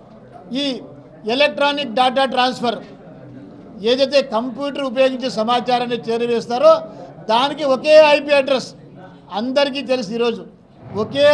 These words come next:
ఐపీ అడ్రస్ అంటే ఒకే కంప్యూటర్ నుంచి అన్ని కంపెనీలకి అంత సమాచారం పోయింది అని అంటే అన్ని బోగస్ కంపెనీలు ఒకే చోట,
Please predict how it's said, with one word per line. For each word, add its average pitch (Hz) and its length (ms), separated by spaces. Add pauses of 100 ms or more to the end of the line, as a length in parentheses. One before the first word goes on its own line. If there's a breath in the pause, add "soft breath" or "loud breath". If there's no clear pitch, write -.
(140)
ఐపీ 285 200 (100)
అడ్రస్ 262 340
అంటే 233 220 (680)
ఒకే 254 240 (300)
కంప్యూటర్ 254 580
నుంచి 247 260 (680)
అన్ని 262 420 (140)
కంపెనీలకి 262 540 (680)
అంత 254 240 (160)
సమాచారం 233 480 (120)
పోయింది 220 320
అని 214 140
అంటే 240 180 (560 soft breath)
అన్ని 262 360 (100)
బోగస్ 247 420
కంపెనీలు 226 440 (520 loud breath)
ఒకే 277 260 (160)
చోట, 262 220